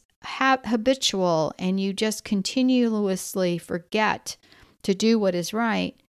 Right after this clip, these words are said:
or whatever it is that you, you're praying and fasting for,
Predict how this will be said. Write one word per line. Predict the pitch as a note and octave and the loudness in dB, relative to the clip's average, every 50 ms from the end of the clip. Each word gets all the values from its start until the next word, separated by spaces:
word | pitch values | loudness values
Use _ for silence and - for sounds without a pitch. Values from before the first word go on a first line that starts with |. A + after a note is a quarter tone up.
| _ _ _ _ _ _ - | _ _ _ _ _ _ -2
or | G3 G3 F#3 | 0 2 2
whatever | F#3+ G3 F#3 - - A3+ B3 B3+ B3+ B3 A#3 | 4 2 2 2 2 0 0 2 2 2 2
it | G#3+ G#3 | 0 0
is | - - A3 G#3+ G#3 G3 - | 0 0 2 2 0 0 -2
that | G3 - - | -4 -6 -2
you, | G#3+ G3+ A3 G#3+ G#3 G#3 - - | -2 0 0 0 -2 -4 -8 -10
you're | G#3+ G#3 G#3 G#3 F#3+ | -8 -4 -2 -2 -2
praying | F#3 - - - A#3 A#3 A3+ G3+ F#3+ F#3 | -4 -4 0 0 2 2 2 0 -2 -2
and | E3+ E3+ E3+ | -4 -4 -2
fasting | - G#3+ G3+ G#3+ G#3 - - - F#3 F3+ E3+ | -2 0 0 0 -2 -4 -6 -6 -6 -6 -6
for, | - - D4 D#4 C#4 A3+ G3+ F#3+ F#3+ G3+ | -4 -2 2 4 4 6 6 4 2 0